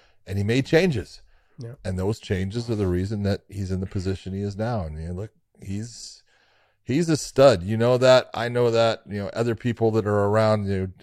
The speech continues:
Speaker 1: around his training and stuff, they all know.
Speaker 2: Mm-hmm.
Speaker 1: They know how good he is.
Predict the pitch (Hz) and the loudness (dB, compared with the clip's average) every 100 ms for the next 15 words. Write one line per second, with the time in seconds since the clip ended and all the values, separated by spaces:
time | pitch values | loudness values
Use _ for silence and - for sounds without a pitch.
0 | - 98 104 104 101 92 - 117 107 101 | -8 -2 0 0 0 -6 -4 -2 -2 -2
1 | 101 - 101 - 107 131 156 151 151 120 | -4 -2 -2 -2 0 4 6 6 4 4
2 | - _ _ _ _ - 120 107 104 110 | -2 _ _ _ _ -20 -16 -14 -6 -2
3 | 107 127 127 123 110 113 117 113 113 - | 2 2 2 0 0 0 0 0 -2 -6
4 | - _ | -20 _